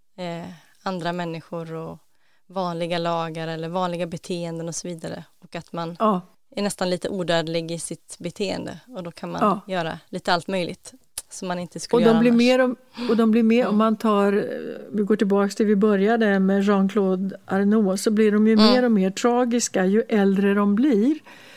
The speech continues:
Speaker 2: med den här låtsasidentiteten. Där han till sist till och med lär ha, eh, s-, smekt kro-, kronprinsessan.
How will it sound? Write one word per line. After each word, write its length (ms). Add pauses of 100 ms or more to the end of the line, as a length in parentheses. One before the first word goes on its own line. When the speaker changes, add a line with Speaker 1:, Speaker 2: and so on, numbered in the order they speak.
(340)
Speaker 2:
med 260
den 160
här 180
låtsasidentiteten. 2250 (1080)
Där 340
han 420 (100)
till 200
sist 340
till 140
och 60
med 280
lär 280
ha, 480
eh, 120 (840)
s-, 200 (100)
smekt 580
kro-, 380
kronprinsessan. 1200